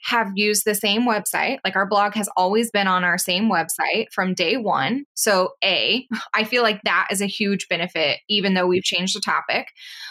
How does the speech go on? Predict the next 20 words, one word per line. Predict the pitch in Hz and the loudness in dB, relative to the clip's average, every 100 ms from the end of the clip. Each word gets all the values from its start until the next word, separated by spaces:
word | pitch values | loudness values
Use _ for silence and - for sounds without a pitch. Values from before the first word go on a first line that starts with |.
| - | -2
But | 277 | 2
are | 254 294 | 4 4
there | 339 330 | 4 4
any | 285 277 | 2 2
sorts | 277 262 240 | 2 0 -2
of | 233 | -2
things | 226 220 | 0 0
that | 233 | 0
people | 226 214 208 | 0 -2 0
can | 208 | 0
be | 196 | 2
looking | 196 196 202 | 0 -2 -4
for | 190 196 180 | -2 0 2
of, | 180 | 2
like, | 180 175 | 0 0
if | 196 | -2
they | 240 | -2
are | - 277 302 | 0 0 0
going | 233 208 202 196 | 0 0 0 -2
from, | 214 190 185 185 | 0 2 2 0